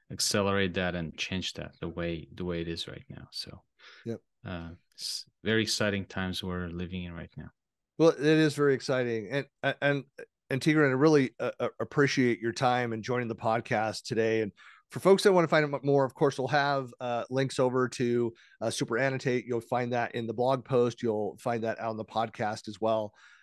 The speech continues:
Speaker 2: Um, so, uh, you know, a-, any, any final words of, you know, that you'd like to point people, like, if they wanna find out more,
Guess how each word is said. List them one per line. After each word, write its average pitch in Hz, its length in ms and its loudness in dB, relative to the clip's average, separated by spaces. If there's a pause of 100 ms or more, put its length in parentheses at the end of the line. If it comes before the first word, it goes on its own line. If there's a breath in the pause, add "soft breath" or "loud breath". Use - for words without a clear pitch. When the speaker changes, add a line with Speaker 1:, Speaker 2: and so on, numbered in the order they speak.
(120)
Speaker 2:
Um, 110 240 -6
so, 117 360 2
uh, 127 160 0
you 135 100 2
know, 117 100 2 (840 soft breath)
a-, 147 140 4
any, 151 440 4
any 147 240 2
final 143 440 0
words 135 520 2
of, 113 340 -2
you 127 100 0
know, 117 220 0
that 120 240 0
you'd 120 180 -4
like 127 220 2
to 117 500 0
point 127 200 0
people, 127 220 -2
like, 113 200 0 (220 loud breath)
if 127 100 -4
they 127 80 4
wanna 127 220 0
find 127 280 0
out 123 180 2
more, 127 500 -2